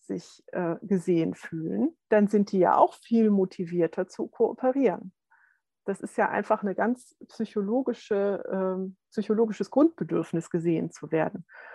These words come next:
Und wenn man einem Kind jetzt immer, also das funktioniert ja, zu sagen, "Ich hab hier die Hosen an und du hast jetzt zu, zu parieren", dann parieren die Kinder. Aber dann kann man sich auch fragen, äh,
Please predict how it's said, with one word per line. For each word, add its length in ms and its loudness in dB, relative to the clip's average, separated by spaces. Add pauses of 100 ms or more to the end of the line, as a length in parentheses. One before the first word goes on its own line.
(160)
Und 180 0
wenn 120 6
man 180 4
einem 140 0
Kind 400 2 (140)
jetzt 220 0
immer, 380 0 (160)
also 160 -4
das 120 -2
funktioniert 540 2
ja, 180 2
zu 140 -12
sagen, 440 0
"Ich 220 -4
hab 180 -2
hier 120 0
die 140 -8
Hosen 320 0
an 280 -2
und 240 -8
du 180 -6
hast 260 -4
jetzt 280 -4
zu, 180 -2 (320)
zu 160 -4
parieren", 720 2
dann 160 0
parieren 500 4
die 80 -2
Kinder. 360 -6
Aber 200 -4
dann 120 -4
kann 160 -6
man 160 -4
sich 200 -6
auch 100 -6
fragen, 540 -2 (400)
äh, 300 0